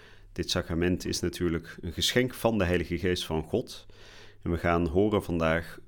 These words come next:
welke rol die Heilige Geest speelt in het ontvangen van de wijding in dit prachtige sacrament.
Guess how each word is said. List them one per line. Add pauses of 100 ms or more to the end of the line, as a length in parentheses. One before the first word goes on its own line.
(120)
welke
rol
die
Heilige
Geest
speelt (520)
in
het
ontvangen
van
de
wijding
in
dit
prachtige
sacrament.